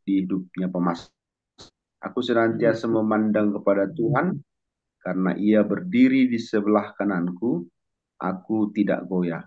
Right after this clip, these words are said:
Speaker 1: Keyakinan penyertaan Tuhan membuat pemazmur tidak goyah. Kita bisa
Speaker 2: Hmm.
Speaker 1: melihat pun, baca tulisan-tulisan firman Tuhan yang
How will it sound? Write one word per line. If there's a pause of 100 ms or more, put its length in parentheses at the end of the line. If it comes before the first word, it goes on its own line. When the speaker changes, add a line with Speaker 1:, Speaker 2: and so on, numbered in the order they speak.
Speaker 1:
Keyakinan
penyertaan
Tuhan
membuat
pemazmur
tidak
goyah. (1120)
Kita
bisa
Speaker 2:
Hmm.
Speaker 1:
melihat
pun, (640)
baca (480)
tulisan-tulisan
firman
Tuhan (560)
yang